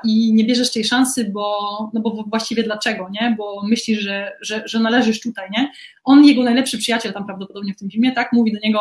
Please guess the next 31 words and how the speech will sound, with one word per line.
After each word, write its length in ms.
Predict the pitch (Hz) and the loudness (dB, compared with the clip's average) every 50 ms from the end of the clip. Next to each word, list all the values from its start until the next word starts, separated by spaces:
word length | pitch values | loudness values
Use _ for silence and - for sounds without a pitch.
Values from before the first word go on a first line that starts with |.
| 214 214 214 - _ _ _ _ _ _ | 0 -2 -4 -8 _ _ _ _ _ _
e, 320 | 226 214 214 208 202 208 - | -4 -2 -2 -2 -2 -4 -4
„Spierdzielaj, 680 | - - - - 262 247 220 220 247 226 196 190 190 | -4 -4 0 2 2 2 4 2 2 2 0 0 0
tak? 240 | 214 220 233 - - _ - | 0 0 0 -2 -2 _ 2
Idź 300 | 262 262 262 - - 247 | 4 4 2 0 -4 -2
i 120 | 240 220 | -2 0
weź 200 | 226 247 247 - | 2 0 0 0
tą 140 | - 226 220 | 0 0 0
szansę 400 | 220 233 233 247 247 - 247 233 | 0 0 0 0 0 -2 -2 -2
i 140 | - 226 - | -2 -4 -4
w 60 | - | -2
końcu 260 | 240 233 226 226 233 | 0 0 0 0 0
zrób 200 | 220 220 226 226 | -2 -2 -2 -2
coś 140 | - 226 214 | -4 -4 -6
ze 60 | 202 | -6
swoim 280 | - - 220 220 220 220 | -4 0 2 4 4 4
życiem, 260 | 247 240 - 226 208 196 | 4 0 -2 -4 -2 0
bo 80 | 214 | 4
my 180 | 220 226 277 294 | 6 8 10 10
nie 120 | 285 262 | 10 8
mamy 240 | 240 277 285 247 220 | 8 6 6 4 2
tej 120 | 220 214 | 0 -2
szansy, 400 | - - 214 208 - - - 226 | -6 -6 -8 -8 -10 -8 -6 -4
ale 120 | 220 226 226 | -4 -4 -4
ty 120 | - 233 | -2 -2
ją 100 | 226 220 | -2 -2
masz”, 380 | 214 214 202 196 196 - - 208 | -2 -2 -4 -6 -8 -8 -10 -8
nie? 140 | 220 240 247 | -8 -6 -4
I 40 | |
to 80 | 240 262 | -2 -2
jest 120 | 254 254 | -2 -2
takie 340 | 254 254 - 240 233 226 - | -4 -4 -2 -2 -2 -2 -4